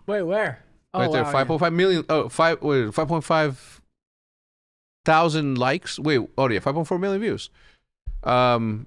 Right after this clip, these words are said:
Speaker 2: after a careful consideration, we have decided to shut down the Game Battles platform and service as of January fifteenth, twenty twenty-four. If you have any questions about our,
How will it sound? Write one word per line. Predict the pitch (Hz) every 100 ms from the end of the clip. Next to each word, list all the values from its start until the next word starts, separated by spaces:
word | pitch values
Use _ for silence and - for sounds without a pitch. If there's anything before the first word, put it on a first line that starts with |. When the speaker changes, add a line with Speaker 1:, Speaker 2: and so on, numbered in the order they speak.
| - -
Speaker 2:
after | 127 156 131
a |
careful | - 185
consideration, | 175 - 180 147 143 - 135
we | 123
have | 120 113
decided | - 143 143 -
to |
shut | 120 147 135
down | 143 135
the | 113
Game | 123 123
Battles | 127 120
platform | - 123 117 - 117 -
and | 107
service | - - 120 110 113 - - - -
as | 113 -
of | 87
January | 92 117 123 127 123
fifteenth, | - 113 - 107 98 - - _
twenty | - 143 -
twenty-four. | 135 135 123 120 107 76 - - -
If | - 131
you | 294
have | 269
any | 180
questions | 214 233 - 143
about | 131 120 117
our, | 110